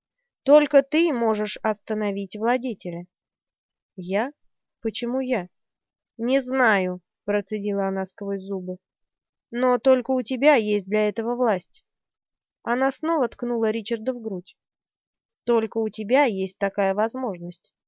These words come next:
Не знаю почему, но ты и больше никто способен замкнуть завесу». Шота заплакала навзрыд.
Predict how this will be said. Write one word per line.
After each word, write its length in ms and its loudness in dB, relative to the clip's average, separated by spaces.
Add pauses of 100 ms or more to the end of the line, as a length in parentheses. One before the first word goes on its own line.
(580)
Не 180 0
знаю 400 4
почему, 560 -2
но 220 0
ты 300 -2
и 120 -2
больше 400 -2
никто 420 -4
способен 580 -4
замкнуть 540 -4
завесу». 540 -4 (880)
Шота 400 0
заплакала 560 -2
навзрыд. 540 -6